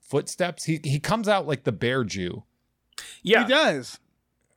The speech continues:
Speaker 1: Like, just letting people know that there's something, and then he comes out.
Speaker 2: He's Dracula. He does the Dracula
Speaker 1: And
Speaker 2: thing.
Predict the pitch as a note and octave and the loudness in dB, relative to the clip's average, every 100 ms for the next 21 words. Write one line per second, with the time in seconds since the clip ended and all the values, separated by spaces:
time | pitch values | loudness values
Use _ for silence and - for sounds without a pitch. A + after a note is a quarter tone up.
0 | C3 A#2+ B2+ A#2+ - C3+ A2+ B2+ B2 B2+ | -18 -6 0 0 0 -6 -4 0 0 0
1 | A#2+ B2 A#2 A2 A2 A2 G#2 F#2 G2+ - | -2 -4 0 2 2 2 0 -2 -2 -2
2 | A2+ G2 G#2+ F#2+ F#2+ G2+ G#2+ G#2 - F#2+ | -2 -2 -4 -6 -6 -4 -2 -2 -4 -6
3 | E2+ G2+ G2+ - _ _ E3 - D4 C#4 | -2 -2 -2 -4 _ _ -14 -2 0 0
4 | A2+ E2+ - _ _ - D#3 E3 - D#3+ | -6 -8 -14 _ _ -14 -6 -4 -4 -2
5 | D#3 - D3 C3 C#3 | -2 -2 -4 -2 -2